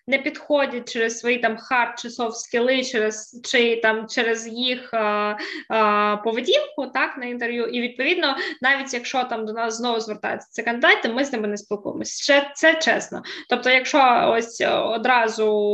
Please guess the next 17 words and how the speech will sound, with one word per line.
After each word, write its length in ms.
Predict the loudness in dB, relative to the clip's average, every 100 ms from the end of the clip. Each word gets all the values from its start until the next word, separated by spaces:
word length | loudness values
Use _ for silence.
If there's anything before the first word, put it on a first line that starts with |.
| 0 0
людина 260 | -4 -6 -8
справила 360 | -4 0 0
максимально 580 | 0 -4 -6 -2 -2 -2
негативне 480 | -6 -8 -8 -6 0
враження, 580 | 2 4 2 0 0 -4
то, 80 | -4
чесно, 460 | 0 0 0 -6
ми 120 | -4
далі 340 | 0 0 0 -4
цього 280 | -6 -4 -2
кандидата 440 | -4 -2 -4 -2
не 120 | -4 -4
розглядаємо 560 | -4 -4 0 0 -2
навіть 280 | -4 -4 -6
на 60 | -10
інші 260 | -12 -14 -14
позиції. 460 | -10 -10 -10 -12